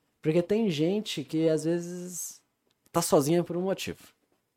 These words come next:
Porque boa pessoa não era, às vezes, tá ligado? Pode ser que sim, pode ser que tenha casos de pessoas que, sei lá, a família só abandonou, a pessoa ficou velha, ficou sozinha, ela quer conversar, às vezes ela quer. Aí tu entende, tá ligado?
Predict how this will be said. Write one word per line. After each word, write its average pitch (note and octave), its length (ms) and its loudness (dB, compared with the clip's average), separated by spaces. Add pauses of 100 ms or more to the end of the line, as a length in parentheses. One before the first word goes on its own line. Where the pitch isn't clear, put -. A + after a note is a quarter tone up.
(1040)
Porque - 180 0
boa F3 160 8
pessoa F3+ 320 0
não F3 180 4
era, F2 220 2
às C2 100 -6
vezes, - 460 -8 (100)
tá F2+ 100 -4
ligado? G#2 500 2
Pode E3 200 4
ser A#3+ 80 0
que - 140 -6
sim, C#4 300 -2
pode F3 180 -4
ser G3 120 -6 (100)
que F#3+ 120 -4
tenha G3+ 200 6
casos C#3+ 360 2
de C3 80 -4
pessoas B2+ 380 0
que, - 200 -6 (300)
sei C#4 140 -2
lá, D4 320 2
a - 20 -10
família D#3 340 0
só D3+ 140 -2
abandonou, D#3 720 -2
a C#3+ 60 -8
pessoa B2 280 -10
ficou B2 280 -6
velha, A#2+ 460 -2
ficou - 180 -16
sozinha, A#2 480 -2
ela A#2+ 420 8
quer G2+ 300 -4
conversar, B2 920 -6 (140)
às G2+ 220 -6
vezes A2+ 380 -4
ela G2+ 180 0
quer. G#2+ 320 -10 (440)
Aí F#3+ 220 0
tu B3 100 -8
entende, C4+ 560 -4
tá A#2 100 -6
ligado? B2 420 2